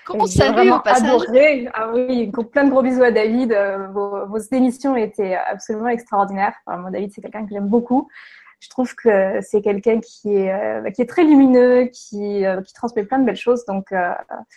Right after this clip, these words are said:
Speaker 2: donc
Speaker 1: Ah, mais de toute
Speaker 2: automatiquement,
Speaker 1: façon,
Speaker 2: c'est
Speaker 1: euh, moi,
Speaker 2: sûr que
Speaker 1: j'invite que... des gens comme ça, hein, ceux qui sont pas lumineux.
Speaker 2: <laughs> Bah ouais, voilà. Mais parce que tu es comme ça.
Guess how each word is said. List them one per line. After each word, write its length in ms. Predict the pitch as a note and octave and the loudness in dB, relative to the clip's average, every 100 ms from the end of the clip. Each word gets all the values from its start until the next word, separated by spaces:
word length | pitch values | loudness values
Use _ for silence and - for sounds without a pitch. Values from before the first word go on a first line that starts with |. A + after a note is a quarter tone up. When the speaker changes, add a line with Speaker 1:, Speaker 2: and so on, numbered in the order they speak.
| _ _ - - | _ _ -8 0
Speaker 2:
donc 140 | A#3+ | 0
Speaker 1:
Ah, 140 | A#3+ E4 | 2 4
mais 160 | D#4 | 4
de 60 | D#4 | 4
toute 160 | D4 - | 2 4
Speaker 2:
automatiquement, 180 | C4 | 4
Speaker 1:
façon, 120 | E4 F4+ | 4 4
Speaker 2:
c'est 60 | |
Speaker 1:
euh, 40 | C4 | 4
moi, 0 | |
Speaker 2:
sûr 100 | D#4+ | 2
que 60 | |
Speaker 1:
j'invite 260 | C#4 C#4+ - | 2 0 -6
que... 80 | D#4+ | -12
des 100 | C4+ | -10
gens 120 | B3+ - | -10 -10
comme 100 | G3 | -6
ça, 220 | D4 A#3 | 0 2
hein, 80 | G#3+ | 0
ceux 140 | - | -4
qui 80 | - | -8
sont 120 | - | -8
pas 140 | G3+ G#3 | -4 -4
lumineux. 160 | G#3 | 2
Speaker 2:
<laughs> 160 | - - | 2 4
Bah 140 | B3+ | 4
ouais, 160 | A#3+ A#3+ | 4 2
voilà. 260 | A3+ G3 - - - - - B4 | 2 4 2 -2 -20 -14 -10 -4
Mais 100 | D4 C#4 C#4+ | -4 -2 0
parce 140 | C#4+ | 2
que 180 | E4+ G4 | 2 -2
tu 100 | C#4 | -4
es 60 | F4 | -8
comme 180 | G#3+ B3 | -6 -4
ça. 180 | G#3+ | -6